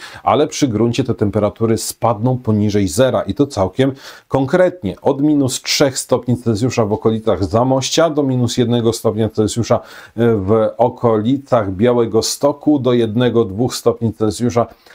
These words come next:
W województwach wschodnich zrobi się też chłodniej, tam, gdzie będą mgły na północnym zachodzie, od jednego do trzech stopni Celsjusza. Przy gruncie mogą być przymrozki. W związku z tym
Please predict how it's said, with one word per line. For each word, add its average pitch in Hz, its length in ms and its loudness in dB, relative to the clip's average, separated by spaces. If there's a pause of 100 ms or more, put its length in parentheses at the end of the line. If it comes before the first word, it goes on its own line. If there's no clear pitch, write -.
W 98 160 -2
województwach 123 640 0
wschodnich 123 600 -2
zrobi 113 340 0
się 156 140 0
też 156 220 -2
chłodniej, 127 360 2
tam, 120 220 0
gdzie 117 160 0
będą 120 260 2
mgły 117 280 2
na 139 140 2
północnym 120 520 0
zachodzie, 156 460 2 (320)
od 151 200 2
jednego 117 460 2
do 101 140 0
trzech - 280 -2
stopni 113 340 -2
Celsjusza. 131 460 0
Przy 101 200 -6
gruncie 120 460 2
mogą 117 440 0
być 117 180 -2
przymrozki. 123 600 -2 (380)
W 95 80 -4
związku 131 420 2
z - 160 -4
tym 98 220 0